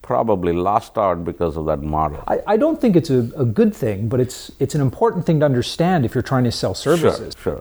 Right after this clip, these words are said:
Speaker 1: I, I, you're absolutely right. You're absolutely right. You know, in, in, in the early years, people would ask me, "How long are you here? How long have you been here?"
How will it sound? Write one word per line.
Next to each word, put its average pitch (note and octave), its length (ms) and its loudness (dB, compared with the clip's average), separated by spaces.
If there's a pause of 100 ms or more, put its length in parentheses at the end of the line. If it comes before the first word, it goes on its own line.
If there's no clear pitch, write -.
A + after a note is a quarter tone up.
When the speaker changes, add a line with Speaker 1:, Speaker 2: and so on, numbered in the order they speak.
Speaker 1:
I, A2 80 4
I, A#2+ 200 2
you're A2+ 200 2
absolutely F#2+ 380 2
right. C#2 260 -6 (300)
You're F#2 160 -2
absolutely D2+ 440 -2
right. - 200 -8
You - 100 -4
know, F3 140 2
in, C3+ 220 0
in, C#3 220 0
in C3+ 160 0
the C3+ 100 4
early E3 240 2
years, G#2+ 340 2
people C3 220 -4
would B2+ 100 0
ask A#2 240 0
me, G#2 100 -6
"How G#2 240 0
long G2+ 280 2
are F2 100 0
you E2+ 140 -2
here? F#2+ 300 0
How F2 100 2
long F2 260 0
have E2+ 160 -4
you E2 100 -4
been D#2+ 220 -6
here?" F2+ 260 -4